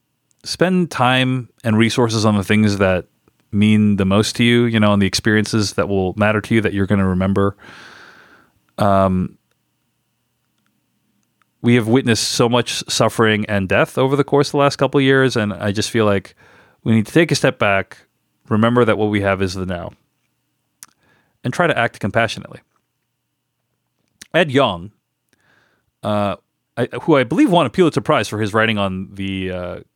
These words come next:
coronavirus, one of the best, like, truly a, a, a, a writer whose work has been invaluable and who I, I could not get through,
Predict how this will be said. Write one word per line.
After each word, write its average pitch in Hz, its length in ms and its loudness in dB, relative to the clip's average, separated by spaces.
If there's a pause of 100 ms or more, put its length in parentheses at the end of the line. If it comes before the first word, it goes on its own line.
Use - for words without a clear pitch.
(160)
coronavirus, 95 600 -6 (1000)
one 147 180 2
of 175 120 0
the 151 80 2
best, - 680 -4 (920)
like, 120 420 -4 (880)
truly 233 680 0 (360)
a, 135 220 -10
a, - 260 -14
a, 127 800 -2
a - 20 0
writer 190 600 2
whose 135 580 0 (460)
work 156 260 2
has 175 140 2
been 156 160 -2
invaluable 123 720 -4 (440)
and 135 680 -2 (880)
who 185 260 4
I, 185 240 0 (200)
I 190 120 0
could 196 240 -2
not 165 340 0
get 165 220 -2
through, 98 580 -2